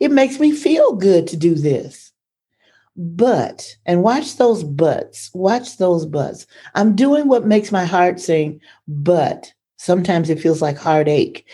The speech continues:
and heartbreak, you know there's an opportunity there for you. Reason number two, I don't want to disappoint others. That's a big one for me. I'm doing what I do that is my ministry, is why I believe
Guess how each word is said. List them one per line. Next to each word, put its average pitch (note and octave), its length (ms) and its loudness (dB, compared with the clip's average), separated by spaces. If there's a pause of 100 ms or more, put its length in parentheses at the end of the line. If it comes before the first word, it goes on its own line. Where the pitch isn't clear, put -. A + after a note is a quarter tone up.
(160)
and C3+ 120 -2
heartbreak, E3 720 0 (280)
you D#3 340 0
know D#3+ 640 2
there's D#3 320 2
an D3 140 -2
opportunity C#3 680 -4
there B2+ 240 -4
for - 140 -16
you. - 280 -14 (640)
Reason A3 420 2
number G3 260 2
two, F3+ 340 2
I E3 100 2
don't E3+ 220 -2
want D#3+ 180 0
to D3 60 -2
disappoint D3 580 -2
others. B2+ 480 -8 (520)
That's D4+ 200 -2
a E3+ 340 0
big G3 320 2
one D#3+ 320 0
for D3 180 -6
me. C3 460 -6 (760)
I'm F3+ 600 -2
doing C#4 420 2
what G#3+ 160 4
I E3+ 160 4
do E3 360 2
that D#3 280 2
is E3+ 200 2
my D#3 200 0
ministry, D3+ 640 0
is C3 120 -6
why D#3+ 220 2
I D#3+ 60 2
believe F3+ 500 0